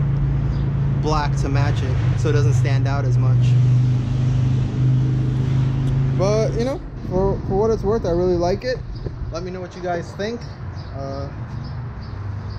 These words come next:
it was a really quick install, especially since the bumper was already off. I kinda wanna do some work on these fog lights, so I'm gonna pull it back off, pull the fog lights out, and that's gonna be in another video. But, uh,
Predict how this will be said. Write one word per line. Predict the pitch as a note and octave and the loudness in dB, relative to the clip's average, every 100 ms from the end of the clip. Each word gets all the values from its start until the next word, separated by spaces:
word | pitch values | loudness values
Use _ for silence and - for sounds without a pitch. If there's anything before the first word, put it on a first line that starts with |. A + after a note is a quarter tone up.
| - | -8
it | |
was | E3 | -2
a | F3+ | 0
really | E3+ F#3+ F#3 | 0 0 0
quick | - F#3 F3+ - - - - - E3+ | -2 -4 -4 -6 -8 -8 -6 -6 -6
install, | E3 - F#3+ F#3 | -6 -6 -6 -6
especially | D#3+ D3+ E3+ | -6 -8 -6
since | D#3 E3+ D3+ | -6 -6 -8
the | D3 | -6
bumper | D3+ C#3+ | -6 -6
was | C#3 | -6
already | C#3 C#3 C#3+ | -6 -6 -4
off. | C#3+ D#3+ E3 - - - - - | -2 -2 -4 -8 -10 -10 -10 -10
I | |
kinda | - F3 E3+ | -6 -4 -2
wanna | D#3+ | -4
do | D#3+ | -6
some | D3 C#3+ | -8 -6
work | D3+ | -6
on | D3 | -6
these | D3 - | -8 -6
fog | D#3 D#3+ | -6 -6
lights, | F3 E3+ - | -6 -8 -10
so | |
I'm | C#3+ | -10
gonna | D3 - | -10 -8
pull | F3+ | -6
it | E3 | -6
back | D3+ D3+ D3+ | -4 -8 -4
off, | E3+ E3+ - - | -4 -4 -6 -10
pull | F3 | -8
the | D#3 | -8
fog | D3 E3 E3 | -8 -8 -6
lights | E3+ E3+ - | -8 -8 -8
out, | F3 E3+ E3 - - - - | -6 -6 -6 -12 -14 -16 -12
and | C3+ | -8
that's | D3 - | -8 -6
gonna | E3 | -6
be | D3+ | -4
in | D3+ | -4
another | C#3+ C#3 C#3 C3+ | -4 -6 -6 -6
video. | C3+ C#3 C3 B2+ - - - - - | -6 -6 -6 -8 -12 -14 -14 -16 -10
But, | D3 C#3+ | -4 -4
uh, | D3 C#3+ | -2 -4